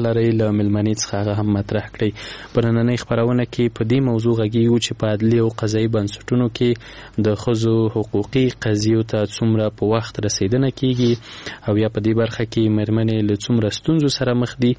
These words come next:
په همدې مسله سره بحث کوو. اه، شینواري صاحب، په پیل کې غواړم دا وپوښتم چې، اه، ستاسو له نظره په عدلي او قضایي بنسټونو کې، اه، یعنې شکایتونه زغ-، زیات دي چې، اه، مېرمنې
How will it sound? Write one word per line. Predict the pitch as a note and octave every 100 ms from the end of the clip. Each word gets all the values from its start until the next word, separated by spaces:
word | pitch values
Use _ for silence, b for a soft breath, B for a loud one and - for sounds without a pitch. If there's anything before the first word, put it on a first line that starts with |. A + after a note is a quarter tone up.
| B B B
په | -
همدې | G#2+ G#2+ A#2
مسله | A2 - G#2+ A2 A2 A2+ - B2 A2
سره | A2+ G#2
بحث | G2+ A#2 C3 -
کوو. | - C3 C3
اه، | B2+ - - - A2+ A2+ A#2 - A#2+ A#2+
شینواري | - A#2 A#2+ B2
صاحب، | B2 B2+ A#2
په | A2+
پیل | B2+ B2
کې | -
غواړم | B2 B2 A#2+
دا | A#2 A#2
وپوښتم | A#2 - A#2+ - A#2 A2+
چې، | - A2+ A2 B B B A#2+
اه، | A2+ A2+ A2+ A2 A#2+ A2+ A2+ A2+ -
ستاسو | - - C#3+ C#3 C3
له | A#2
نظره | A2 G#2+ A2 G#2+ G#2+
په | -
عدلي | G#2 G2+ A2 A2
او | G#2+
قضایي | - G#2 G#2+
بنسټونو | G#2+ G#2+ G2+ - - G#2+
کې، | G#2 A2 G#2+ B B B B -
اه، | G#2+ G#2 G2+ - A2+
یعنې | G#2+ G#2+
شکایتونه | - - A2 G#2+ A2+ A2 G#2+ G#2
زغ-، | G#2+ A2+ A2+ G#2 -
زیات | B2 A#2
دي | G#2+ G2+
چې، | - G#2+ G#2 G2+ -
اه، | A2 G#2+
مېرمنې | G#2 G#2 G#2 A2 G#2+